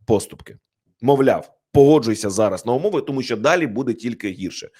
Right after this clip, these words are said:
Ну і не секрет, е, що Російська Федерація зазвичай використовує так звану тактику салямі, тобто зайти в частину населених пунктів області,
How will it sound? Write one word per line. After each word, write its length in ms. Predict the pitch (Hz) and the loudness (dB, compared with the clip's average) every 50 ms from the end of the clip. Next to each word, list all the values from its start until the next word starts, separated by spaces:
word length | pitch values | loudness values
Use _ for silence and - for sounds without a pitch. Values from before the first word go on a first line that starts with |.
| - - - - - - - - _ _ _ _ _ _ - | -20 -20 -20 -20 -20 -20 -20 -20 _ _ _ _ _ _ -6
Ну 120 | 120 131 | -2 -2
і 60 | 131 | 0
не 100 | 127 135 | 0 -2
секрет, 460 | 113 143 139 - 220 220 220 - - 123 107 | -2 -4 -2 -2 -2 -4 -4 -6 -12 -6 -4
е, 120 | 98 101 | -4 -4
що 1160 | 95 - - 104 101 101 101 101 101 104 98 95 98 98 95 92 92 90 87 85 85 87 90 92 | -4 -4 -4 -2 0 0 0 0 -2 -2 -2 -2 -4 -4 -4 -4 -6 -6 -8 -10 -8 -8 -6 -6
Російська 400 | 107 107 - 147 165 160 - 101 | -6 -4 -4 -4 -4 -4 -6 -8
Федерація 720 | - 95 90 104 107 110 110 - - 92 87 87 85 85 | -8 -4 -4 -2 0 0 -2 -2 -6 -10 -10 -10 -10 -12
зазвичай 640 | 82 101 117 110 113 117 - - 107 95 92 87 87 | -8 -8 -8 -6 -8 -8 -8 -4 -4 -4 -4 -4 -8
використовує 760 | 92 90 - 104 104 - - - 101 98 101 92 90 85 | -8 -8 -6 -6 -6 -4 -4 -2 -2 0 0 -2 -2 -4
так 200 | - - 113 95 | -6 -10 -10 -6
звану 360 | 98 107 113 101 92 95 87 _ _ _ _ _ _ _ _ _ _ _ _ _ _ _ _ _ - - - - | -2 -2 -2 -2 -2 -6 -10 _ _ _ _ _ _ _ _ _ _ _ _ _ _ _ _ _ -16 -14 -8 0
тактику 360 | - 131 - - - - 113 | 0 0 0 -2 -10 -8 -8
салямі, 480 | - - 113 123 143 170 170 160 131 - _ _ - | -4 -4 -2 -2 -2 -4 -6 -10 -16 -18 _ _ 2
тобто 380 | 151 139 - - - 87 82 _ _ _ _ _ _ _ _ | 2 2 2 0 -10 -16 -18 _ _ _ _ _ _ _ _
зайти 480 | 85 - 120 120 120 123 - 131 104 | -8 -4 -4 -4 -4 -6 -10 -10 -10
в 60 | 87 - | -10 -10
частину 400 | - 107 98 - - 107 92 92 | -10 -10 -10 -8 -8 -8 -6 -6
населених 560 | 101 101 - 110 95 92 95 101 101 - - | -8 -6 -4 -4 -4 -4 -4 -8 -10 -10 -8
пунктів 440 | - 196 196 190 - 151 - _ _ _ | -8 -8 -8 -8 -14 -18 -18 _ _ _
області, 520 | - 147 147 123 123 123 - - - - | -2 -2 -2 -2 -4 -10 -10 -16 -20 -20